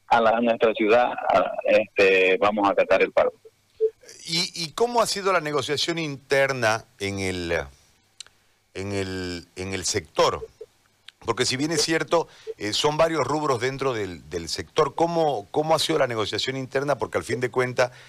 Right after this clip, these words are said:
Speaker 2: la posición suya dentro del comité es representación de todos y entiendo que ante la situación económica han habido negociaciones internas que han debido ser ásperas por las necesidades que cada uno de los sectores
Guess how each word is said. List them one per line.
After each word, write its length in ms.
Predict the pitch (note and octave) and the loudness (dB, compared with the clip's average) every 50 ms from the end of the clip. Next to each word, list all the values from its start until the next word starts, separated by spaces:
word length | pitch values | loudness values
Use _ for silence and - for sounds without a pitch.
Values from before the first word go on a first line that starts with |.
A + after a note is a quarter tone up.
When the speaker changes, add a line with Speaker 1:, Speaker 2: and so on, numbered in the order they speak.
| - - - _ | -20 -20 -18 _
Speaker 2:
la 140 | - A2 G#2+ | 0 0 2
posición 420 | A2 A2+ - A2 G2+ - C#3 C#3+ B2+ | 2 0 0 0 -2 0 0 0 0
suya 300 | - D#3 D#3+ D3+ C#3+ C3+ | 0 0 2 2 2 2
dentro 260 | C3+ C#3 C3 - C3+ | 0 0 0 0 0
del 120 | B2+ A2+ | 0 0
comité 400 | - A#2 A2 A2+ G#2 - - B2+ | 0 -2 -2 -2 -4 -2 0 0
es 200 | B2 - C3 A#2+ | 0 0 0 0
representación 720 | F#2 F#2 G2 - G2+ F#2 - G2 F2+ F2 F#2+ F2 - A2 B2 | 0 0 -2 0 -2 -4 -2 -4 -4 -2 -2 -2 0 0 0
de 120 | A2+ G2+ | -2 -2
todos 580 | F#2+ - D3+ C#3 C3 A#2+ G#2+ G2+ G#2 G2+ - - - - - - A4+ | 0 2 2 2 4 2 2 0 -2 -2 -4 -6 -6 -8 -2 -2 -2
y 140 | G#2 G#2+ A2+ | 0 0 -2
entiendo 500 | G#2+ F#2+ A#2 C3 C#3 C#3+ C#3 C#3+ C3+ - | -2 0 0 0 0 2 2 2 2 2
que 360 | - C3+ C3+ C#3 C#3 C3 - - | 0 0 2 2 0 0 -2 -2
ante 300 | G2+ G2+ F#2 - G2 F2+ | -2 -2 -2 -2 -2 -2
la 80 | F2+ | -2
situación 360 | - G#2 F2 F#2 E2+ - B2 | -2 -2 -4 -4 -4 -2 -4
económica 1040 | B2+ - C3 A#2+ A#2+ B2 C3+ C#3 A#2+ C3+ B2+ A#2 G#2 F2+ D#2+ D#2+ D2 B1+ G#1+ B1 F2+ | -2 -2 0 0 0 -2 -4 -2 2 2 4 4 4 0 -2 -4 -8 -8 -4 0 0
han 120 | G#2+ G#2+ A#2 | 2 2 2
habido 420 | G#2+ G2+ G#2+ A2 A2 A2+ A2+ G#2+ | 0 -2 -2 -2 0 0 0 0
negociaciones 680 | G2+ F#2+ F2+ F2 F2 E2 - F2 E2 G#2+ A2 A2 F#2+ G2+ | 0 -4 -4 -4 -4 -4 -4 -4 -4 -4 -4 -4 -6 -6
internas 360 | F#2 E2 - G#2+ A#2 A2+ G2+ | -6 -6 -4 -2 -2 -2 -4
que 200 | - - F#2 F#2+ | -2 0 0 0
han 100 | G2 G#2 | 0 0
debido 280 | G2 F#2 F#2+ F#2 F2+ | -2 -4 -4 -4 -4
ser 200 | E2+ - - F2 | -4 -2 -2 0
ásperas 540 | F2+ E2 - - - F2 D#2 D2+ - - - - - - - - - _ | -2 -2 -2 -2 -4 -2 -2 -2 -4 -4 -8 -12 -18 -20 -20 -20 -20 _
por 220 | _ F2 F#2 F2 F2 | _ 0 0 0 2
las 160 | E2 E2 D#2+ | 0 -2 -2
necesidades 720 | E2 E2+ E2 - - E2+ - - F2+ E2+ F2+ F#2 G2 E2+ | -2 -4 -4 -4 -4 -4 -4 -4 -2 -2 0 0 -2 -4
que 120 | - E2+ D#2 | -6 -8 -2
cada 220 | - F2+ E2+ E2+ | 0 2 2 2
uno 280 | E2 E2+ E2+ E2+ E2 D#2 | 0 0 -2 -4 -4 -2
de 60 | D#2 | -2
los 140 | D2 D2 - | -4 -4 -6
sectores 520 | - - - _ F#2 F2+ F2 F2 - - | -6 -8 -6 _ -2 0 0 0 -2 -4